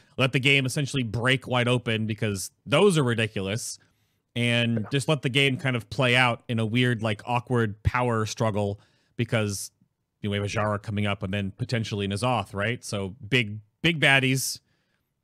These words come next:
Speaker 1: and just let the game kind of be kooky and weird for a little bit, and then they're gonna wipe it up and then change it for nine point oh, but we will see.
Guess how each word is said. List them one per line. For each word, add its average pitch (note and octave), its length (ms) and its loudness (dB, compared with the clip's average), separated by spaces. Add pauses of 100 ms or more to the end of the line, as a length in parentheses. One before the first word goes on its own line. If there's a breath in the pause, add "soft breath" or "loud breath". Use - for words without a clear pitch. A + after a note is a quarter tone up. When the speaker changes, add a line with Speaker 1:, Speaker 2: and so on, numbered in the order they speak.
Speaker 1:
and A#2+ 180 0
just A#2 120 -2
let C3+ 100 -2
the A#2+ 60 -4
game B2+ 200 2
kind C3 160 0
of B2+ 80 2
be C3 120 2
kooky D#3 340 0
and D3+ 100 0
weird G#3 300 4
for C3+ 80 -4
a A#2+ 40 -2
little G#2+ 180 -4
bit, F#2+ 200 -6
and A2+ 120 -2
then A#2 180 2
they're A2 100 0
gonna A2 160 0
wipe G#2+ 240 -2
it G#2+ 80 0
up G2+ 220 -4
and G2 100 -4
then G2 160 -2
change G2+ 300 -4
it F2 100 -8
for F#2 280 -8
nine F#2 160 -4
point F#2+ 220 -6
oh, F2 200 -6
but D#2+ 180 -12 (1120)
we C3 80 -4
will A#2+ 100 -2
see. F2+ 340 -8